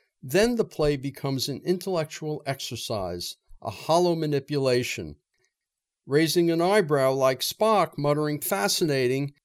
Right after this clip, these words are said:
that's not the point at all. So it's pretty much one or the other. Either it works or it doesn't. But in either case,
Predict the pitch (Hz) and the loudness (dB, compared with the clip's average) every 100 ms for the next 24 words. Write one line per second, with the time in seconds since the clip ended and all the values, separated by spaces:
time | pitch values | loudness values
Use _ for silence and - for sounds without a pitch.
0 | _ 139 214 233 - 139 - 165 143 123 | _ 0 0 0 -2 -2 -4 -6 -4 -4
1 | 120 175 220 151 80 - _ - _ _ | -2 0 2 0 -2 -12 _ -20 _ _
2 | _ _ _ _ - 190 180 - - 240 | _ _ _ _ -4 0 2 0 -2 0
3 | 214 190 - 139 147 151 139 143 117 98 | 2 0 -2 -2 0 0 0 0 2 2
4 | 85 78 _ 113 113 110 117 - 120 185 | -2 -8 _ -2 -2 0 -2 0 0 0
5 | - - - 151 151 147 127 117 101 71 | -4 -12 -4 0 0 2 2 2 0 -8
6 | - - _ _ _ _ _ - _ _ | -12 -20 _ _ _ _ _ -20 _ _
7 | - 160 175 - 135 127 117 - 101 87 | -2 2 2 2 2 2 0 -2 -4 -2
8 | 85 - | -6 -10